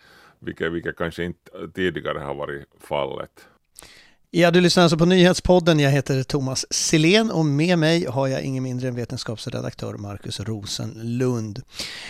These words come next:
Speaker 2: Ja, det här är alltså en väldigt efterlängtad rapport. Och är det nu så, Marcus,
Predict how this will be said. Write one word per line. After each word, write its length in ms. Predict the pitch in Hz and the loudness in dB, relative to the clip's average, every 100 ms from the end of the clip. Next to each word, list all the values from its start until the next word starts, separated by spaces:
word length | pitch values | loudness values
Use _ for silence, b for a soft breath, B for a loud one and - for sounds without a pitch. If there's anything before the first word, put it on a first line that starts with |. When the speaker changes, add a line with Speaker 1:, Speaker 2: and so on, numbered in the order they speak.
| B - | B 4
Speaker 2:
Ja, 180 | 165 | 6
det 60 | 180 | 6
här 160 | 185 202 | 8 8
är 140 | 180 | 6
alltså 200 | 170 170 | 6 4
en 180 | 160 156 | 2 4
väldigt 380 | 165 139 131 - | 4 4 0 -2
efterlängtad 1000 | 127 - - 123 135 131 120 117 123 120 | -4 -4 -6 -6 -4 -4 -4 -4 -8 -6
rapport. 800 | 123 117 120 127 175 226 - - | -6 -2 0 6 6 6 2 -2
Och 140 | 160 151 - | 0 0 2
är 200 | 170 220 | 2 4
det 80 | |
nu 220 | 247 170 165 | 6 6 4
så, 380 | - 123 113 - - | 2 2 0 -4 -10
Marcus, 500 | 110 101 123 117 | -10 -10 -8 -8